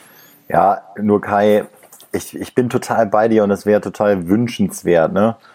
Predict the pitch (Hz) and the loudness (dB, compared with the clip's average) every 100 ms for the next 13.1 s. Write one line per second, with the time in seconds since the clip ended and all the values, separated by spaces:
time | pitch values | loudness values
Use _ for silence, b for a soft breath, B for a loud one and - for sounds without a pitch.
0 | b - - 85 87 - 95 - - - | b -6 0 2 0 -2 -8 -8 -12 -20
1 | _ _ _ - 82 - 87 - 92 92 | _ _ _ -4 -4 -4 -6 0 2 2
2 | 90 - 76 - - - - - - - | 0 -2 -6 -8 -14 -14 -12 -12 -12 -2
3 | 98 107 98 107 104 104 98 - 98 95 | 0 0 2 2 2 2 0 0 -2 -2
4 | - 101 98 92 104 104 98 98 95 95 | 0 2 2 2 2 2 2 2 2 0
5 | 98 101 101 - 104 110 107 - 104 101 | -2 -2 -2 -4 -4 -2 -2 -2 -2 -2
6 | - 101 101 - 95 98 104 101 b b | -2 -2 -2 -2 0 2 0 -2 b b
7 | - 107 - 92 80 92 95 - _ _ | -8 -6 -2 -2 2 2 2 -4 _ _
8 | _ 87 92 - 90 82 - 80 - - | _ -2 -2 -2 -4 -4 0 -2 -2 -16
9 | _ _ _ - - - - 98 101 - | _ _ _ -8 -8 -8 -2 0 0 -2
10 | 90 - 90 80 69 - _ _ _ _ | -4 -2 -4 -4 -6 -14 _ _ _ _
11 | _ 90 87 98 110 B B - 107 113 | _ -2 0 2 2 B B -2 2 2
12 | - 85 - 127 123 113 - 156 160 160 | 0 -10 -6 -2 0 0 -2 -2 2 2